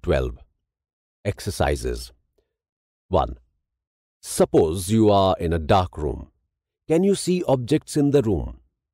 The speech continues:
Can you see objects outside the room?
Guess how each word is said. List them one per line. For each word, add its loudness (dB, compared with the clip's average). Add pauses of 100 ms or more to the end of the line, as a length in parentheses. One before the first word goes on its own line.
(240)
Can 0
you 0
see -2
objects -2 (280)
outside 0
the 4
room? -6